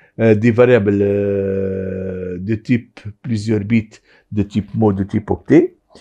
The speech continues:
اي بيان سور ال H مش تكون زادة بليزيور بيت. دونك لو بروغرام تاعنا مش يولي لي تشار A ات بور B. دونك الفاريابل A كلها موجودة في البور B. الفاريابل B هي الب-،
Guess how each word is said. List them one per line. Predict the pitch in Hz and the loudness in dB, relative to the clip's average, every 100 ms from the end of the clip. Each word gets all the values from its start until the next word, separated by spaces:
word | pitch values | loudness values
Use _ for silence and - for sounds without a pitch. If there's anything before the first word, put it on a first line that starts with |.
| - - - - | -20 -20 -12 4
اي | 165 | 4
بيان | 139 120 | 6 4
سور | 104 123 120 110 | 4 4 6 6
ال | - 131 | 4 0
H | 135 | 0
مش | 110 | -4
تكون | 101 - 117 123 | -6 -6 -4 -4
زادة | 110 104 117 113 | -2 -2 -2 -4
بليزيور | 107 98 101 82 | -6 -4 -2 -4
بيت. | 73 - - _ _ _ _ _ - | -6 -12 -20 _ _ _ _ _ -2
دونك | 117 - | 0 2
لو | 147 | 2
بروغرام | 151 123 113 113 101 | 4 4 4 2 2
تاعنا | 110 101 127 - _ _ _ _ _ _ _ _ _ _ _ _ _ _ _ - - _ - | 0 0 0 -2 _ _ _ _ _ _ _ _ _ _ _ _ _ _ _ -20 -20 _ -14
مش | - | 2
يولي | 131 139 | 4 6
لي | 117 | 2
تشار | 113 139 131 | 0 2 2
A | - | 2
ات | 127 - 117 117 107 | 2 2 -2 -4 -2
بور | 95 | 0
B. | 92 160 - _ _ _ _ _ _ _ _ | 2 0 -2 _ _ _ _ _ _ _ _
دونك | 113 98 | -2 0
الفاريابل | 104 120 127 123 117 - | 2 4 6 4 2 2
A | 117 101 | 2 2
كلها | 110 147 131 | 0 2 4
موجودة | 117 110 107 95 | 4 2 0 -2
في | |
البور | 95 - 87 | -4 -4 -4
B. | 82 131 - _ _ _ _ - | 0 0 -2 _ _ _ _ -4
الفاريابل | 131 131 143 135 123 | 2 4 4 4 2
B | |
هي | 135 117 123 | 4 4 4
الب-، | 107 110 | 2 -2